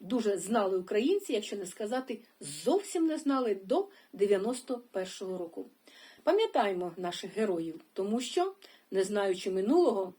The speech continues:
важко будувати майбутнє. Прощаємося і підписуйтеся на наш канал Життєворот. Тримайте порох сухим, а руку на пульсі історії і важливих подій, у чому вам,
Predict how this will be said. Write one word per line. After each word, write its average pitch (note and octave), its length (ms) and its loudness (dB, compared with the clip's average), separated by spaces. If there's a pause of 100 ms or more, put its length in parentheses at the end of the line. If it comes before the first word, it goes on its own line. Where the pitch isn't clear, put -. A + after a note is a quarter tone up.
важко A#3+ 500 0
будувати G3+ 460 0
майбутнє. F#3+ 600 -6 (480)
Прощаємося G#3+ 920 4 (100)
і G4 180 8 (120)
підписуйтеся F4 960 2
на D#4+ 120 4
наш B3 220 0
канал A#3 420 0
Життєворот. G3 840 0 (500)
Тримайте E4+ 720 6
порох C4+ 300 4
сухим, A3 640 0
а G#3+ 220 2
руку D#4 600 2
на A3+ 280 4
пульсі A#3 640 -2 (440)
історії B3+ 800 4
і A#3+ 40 0
важливих C4+ 480 4
подій, A#3 460 4
у G3 80 0
чому G3+ 360 0
вам, D4 260 2